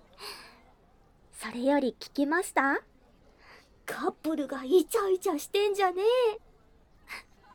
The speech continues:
え。ですって。私たち、傍から見たらカップルに見えるのでしょうか？ただの真面目な研究者なのに、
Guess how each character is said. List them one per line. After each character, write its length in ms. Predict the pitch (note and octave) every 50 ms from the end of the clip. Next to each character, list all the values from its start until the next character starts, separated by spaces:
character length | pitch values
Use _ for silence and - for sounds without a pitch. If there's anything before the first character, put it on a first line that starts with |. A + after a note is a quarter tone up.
| - _ - - -
え。 20 |
で 140 | F#4+ F4 F4
す 140 | E4 - C#4+
っ 20 |
て。 300 | C4+ _ _ - - - - _ _ _ _ _ _ _ _ - - _ _ _ - - - - - - - - _ _ _ - - _ _ - _ _ _ - _ _ _ -
私 360 | F3+ G3 - C4+ D4+ - -
た 160 | - G4 F#4
ち、 220 | F#4 - D4+ C#4+ - - - _ - - - - - _ -
傍 300 | - E4 D#4 - G4 A4
か 120 | - A#4+ A#4+
ら 120 | G#4 F4+
見 120 | D#4+ D#4+
た 140 | D#4 E4+ D#4
ら 160 | D4 B3 F#3 - -
カ 140 | - -
ッ 40 | B4+
プ 60 | - - C#5+ C5 A#4+
ル 60 | G4 E4
に 80 | C#4+
見 200 | A#3 A#3+ A#3+ B3+
え 40 | D4+
る 100 | F#4 F#4
の 120 | E4+ D#4+
で 100 | D4+ C#4+
し 120 | C#4+ - D4+
ょ 60 | C#4+
う 40 | C4+
か？ 320 | - B3 B3+ B3+ A3 - - - - _ _ _ _ _ - _ - - - - - - - D4+ D4+ - - - - D#5+ C#5+ B4+ A4+ G#4 A#4 - _ - _ _ _ - -
た 180 | D#4 D#4 D#4
だ 140 | E4 D4+ C#4
の 200 | A3+ F#3+ F#3 F3
真 300 | G#3 G#3+ G3+ A3+ C4 D4+
面 140 | E4 F4+ F#4
目 60 | F#4
な 80 | F#4 F4+
研 200 | - F#4+ F4+ G4
究 240 | A4 - A4+ B4 B4
者 140 | - B4 G#4
な 100 | F#4 D4+
の 140 | D4 D4
に、 220 | D4 D4 C#4+ C#4+